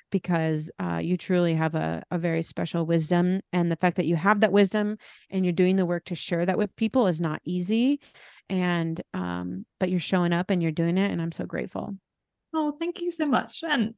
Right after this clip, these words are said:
Speaker 2: you're amazing at what you do as well. I just want you to know that, that the work that you do is so meaningful in this world. And we need more people like yourself doing that, because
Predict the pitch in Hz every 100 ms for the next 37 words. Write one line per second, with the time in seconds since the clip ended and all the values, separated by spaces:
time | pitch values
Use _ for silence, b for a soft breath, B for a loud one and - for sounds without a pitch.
0 | - 247 254 240 233 240 226 196 202 202
1 | 208 202 190 190 196 190 180 208 214 -
2 | 190 180 180 175 175 180 - - - 175
3 | 165 - b b b b _ 196 214 180
4 | 196 196 196 170 - - 208 190 196 196
5 | 196 190 180 170 170 175 170 165 - 180
6 | 180 185 180 175 180 180 180 - - 196
7 | 202 170 190 180 185 180 214 220 196 160
8 | - 202 196 185 180